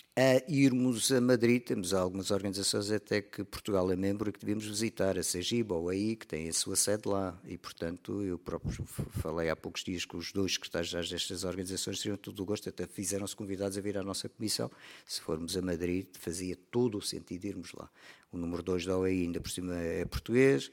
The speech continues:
é da cegibe, é português, o, o Federico Ludovico, que o senhor Presidente também deve conhecer, nosso embaixador, eh, a O A I, o Mariano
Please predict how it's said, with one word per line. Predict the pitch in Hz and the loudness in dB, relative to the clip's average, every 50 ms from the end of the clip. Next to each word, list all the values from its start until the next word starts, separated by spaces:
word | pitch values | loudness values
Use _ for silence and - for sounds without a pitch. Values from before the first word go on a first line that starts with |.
| - - - - - | -18 -20 -12 0 2
é | 123 110 | 4 6
da | 90 101 | 6 6
cegibe, | 92 - - 92 95 101 113 127 135 131 113 110 120 - | 6 6 6 4 4 4 4 4 2 2 2 0 0 0
é | 101 90 | 0 0
português, | 82 - - - - 117 127 135 139 120 104 101 | 0 -2 -6 -2 4 6 6 6 6 4 0 -4
o, | 92 90 85 85 85 82 80 78 78 - - - - - - _ _ _ | -6 -6 -6 -6 -6 -6 -4 -6 -6 -8 -12 -20 -20 -20 -20 _ _ _
o | 160 156 | -18 -10
Federico | - - - 92 85 87 - - | -6 -4 -2 -2 -2 -4 -4 -4
Ludovico, | 85 85 85 87 98 123 143 - - - _ - | -6 -6 -6 -4 -4 -4 -4 -4 -6 -10 _ -14
que | - - | -14 -12
o | |
senhor | - - 85 - | -12 -12 -12 -10
Presidente | - - 80 - | -8 -8 -8 -8
também | - - - 82 | -10 -10 -10 -8
deve | 78 82 78 - | -8 -8 -8 -8
conhecer, | - - 87 - - 131 131 | -10 -10 -8 -4 -2 -2 -2
nosso | 127 113 92 - - | -2 -2 -4 -6 -6
embaixador, | 101 92 87 - - - 107 104 113 127 143 147 143 135 | -6 -6 -6 -6 -6 -6 -4 0 4 6 6 8 6 6
eh, | 135 139 - - 120 98 92 90 90 87 85 85 - - | 2 -2 -4 -6 -6 -4 -2 -2 -2 -2 -2 -2 -2 -2
a | - 78 | -2 0
O | 80 85 87 | 0 2 2
A | 87 | 2
I, | 90 95 95 92 87 | 2 2 2 0 0
o | 85 85 82 82 | 0 -2 -4 -4
Mariano | 85 87 87 85 85 87 85 85 82 82 82 | -4 -4 -4 -2 -2 -2 -2 -2 -2 -4 -4